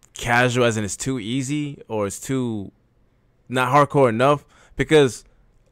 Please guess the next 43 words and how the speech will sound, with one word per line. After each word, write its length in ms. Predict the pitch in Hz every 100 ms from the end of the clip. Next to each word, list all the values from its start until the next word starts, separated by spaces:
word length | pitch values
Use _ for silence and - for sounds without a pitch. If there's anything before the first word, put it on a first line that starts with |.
| - -
as 220 | 139 175 180
an 60 |
Xbox 500 | 175 175 - 117 110
guy, 420 | - 98 92 95 101 _ _ 127
or 100 | 110
was 200 | 131 127
an 60 |
Xbox 420 | 110 101 101 95 -
guy, 320 | 98 95 90 _ _ _ _ -
well, 140 | 175
I 80 | 214
mean, 80 | 190
I 20 |
am 160 | 160 120
an 60 | 98
Xbox 240 | 92 95
guy, 100 | 110
but, 120 | 113
like, 160 | 131 131
in 80 | 139
the 80 | 127
past, 320 | 160 156 135
when 80 | 131
we 80 |
got 140 | 170 180
an 100 | 139
O 120 | 143
G 140 | 113
Xbox, 480 | 117 113 - 90 87
we 100 | 123
got 200 | 135 151
it 20 |
because 320 | 117 - 135 107
of 60 |
the 60 | 92
games. 460 | 90 107 85 78 -
And 100 | 101
the 60 |
games 360 | 104 139 151 117
back 240 | 127 113
then 220 | 135 120
were 160 | 104 123
hardcore. 500 | 98 82 - 82 71